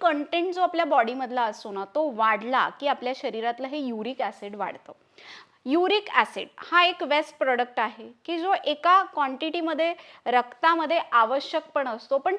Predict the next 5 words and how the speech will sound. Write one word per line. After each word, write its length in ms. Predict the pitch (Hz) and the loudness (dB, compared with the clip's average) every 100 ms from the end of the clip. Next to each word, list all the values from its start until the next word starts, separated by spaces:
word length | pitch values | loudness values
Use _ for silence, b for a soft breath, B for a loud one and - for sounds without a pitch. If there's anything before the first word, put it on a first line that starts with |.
| - | 2
त्यापेक्षा 640 | 330 330 440 403 - 381 | 8 8 6 2 -4 -6
तो 160 | 370 381 | -2 -2
जास्त 540 | 320 302 285 - _ | 2 2 0 -8 _
वाढला 880 | 320 330 247 240 233 220 240 277 247 - B B _ - | 2 2 2 2 4 2 2 6 6 4 B B _ -6
तर 200 | 220 | -4